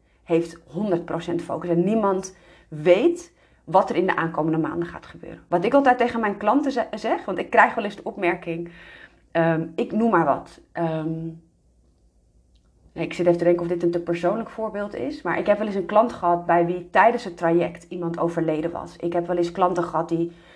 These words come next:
voor gezondheidsuitdagingen kwamen te staan, die voor privéomstandigheden kwamen te staan, waarvan je echt niet hoopt dat dat gebeurt. En hoewel ik het niemand gun, hoop ik juist dat jij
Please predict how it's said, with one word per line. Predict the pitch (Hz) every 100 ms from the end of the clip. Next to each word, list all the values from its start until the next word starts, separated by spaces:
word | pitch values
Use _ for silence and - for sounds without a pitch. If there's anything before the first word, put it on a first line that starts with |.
| -
voor | - 190 175
gezondheidsuitdagingen | 170 226 208 - - 151 156 127 165 170 156
kwamen | - - -
te | -
staan, | - 113 139
die | 175 170
voor | 185 180
privéomstandigheden | 190 170 196 202 208 - - - _ 190 170 175 175 175 170 170
kwamen | 165 165
te | 170
staan, | 170 170 151 156
waarvan | 170 170 196
je | 185
echt | - -
niet | 220 214
hoopt | 175 190 190 - -
dat | 180
dat | 180 185
gebeurt. | - 170 170 403 - - _ _ _ _ - - _ _ _ _ _
En | 190 190
hoewel | 214 208
ik | 214
het | 170
niemand | 190 233 277 240 -
gun, | - 247 202 151 339 - - _ _ _ _ _ _ _
hoop | - 170 254 311
ik | 277
juist | 170 165 170 190 494 - - - -
dat | 208 208 170
jij | 196 226 269 339